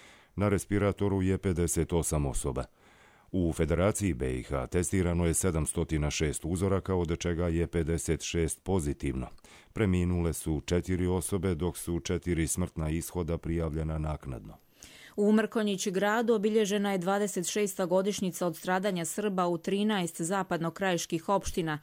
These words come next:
Speaker 2: kada su ovo područje okupirale Hrvatske oružane snage, Hrvatsko vijeće odbrane i takozvane armije B I H, potpomognute nato snagama.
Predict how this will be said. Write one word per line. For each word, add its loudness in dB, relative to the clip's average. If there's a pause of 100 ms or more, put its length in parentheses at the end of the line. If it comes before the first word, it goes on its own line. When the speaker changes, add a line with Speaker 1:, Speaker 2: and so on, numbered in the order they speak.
(320)
Speaker 2:
kada 0
su 0
ovo 4
područje 2
okupirale 2
Hrvatske 0
oružane 2
snage, 0
Hrvatsko -2
vijeće 0
odbrane 0
i 0
takozvane 0
armije 0
B 2
I 2
H, 0 (280)
potpomognute 0
nato 0
snagama. -2